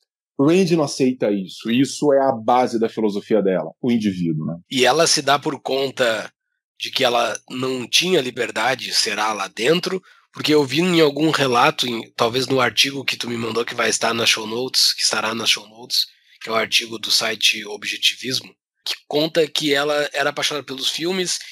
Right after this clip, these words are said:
Speaker 2: e foi a estética que tirou ela de dentro da, ela não
Speaker 1: Sim.
Speaker 2: tinha uma filosofia muito bem
Speaker 1: Não,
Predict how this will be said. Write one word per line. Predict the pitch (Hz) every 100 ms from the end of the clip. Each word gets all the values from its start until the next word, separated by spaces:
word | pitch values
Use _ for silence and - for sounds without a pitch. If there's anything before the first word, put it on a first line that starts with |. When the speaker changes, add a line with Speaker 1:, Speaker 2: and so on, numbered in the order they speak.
| -
Speaker 2:
e |
foi | 131 151 156
a |
estética | 151 - 170 180 - 127
que | -
tirou | 135 131
ela | 127 135
de | 123
dentro | 123 131 135 127
da, | 123 120 117 - _ _ -
ela | 127
não | 151
Speaker 1:
Sim. | 156
Speaker 2:
tinha | 190 190
uma | 151 135
filosofia | 139 135 131 139 143
muito | 131
bem | 135 139
Speaker 1:
Não, | 135